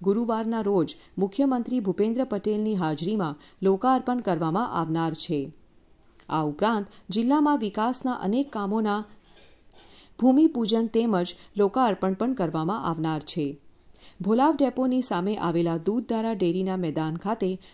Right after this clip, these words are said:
મુખ્યમંત્રીના કાર્યક્રમનું આયોજન કરવામાં આવ્યું છે.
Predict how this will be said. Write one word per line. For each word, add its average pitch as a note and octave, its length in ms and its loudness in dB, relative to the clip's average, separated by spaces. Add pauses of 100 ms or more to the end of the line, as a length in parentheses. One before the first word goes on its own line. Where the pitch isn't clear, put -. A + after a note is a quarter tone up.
(100)
મુખ્યમંત્રીના C4 680 0
કાર્યક્રમનું G3 760 -2
આયોજન F#3 500 -2 (260)
કરવામાં F#3+ 460 0
આવ્યું D#3 320 0
છે. D3+ 340 -2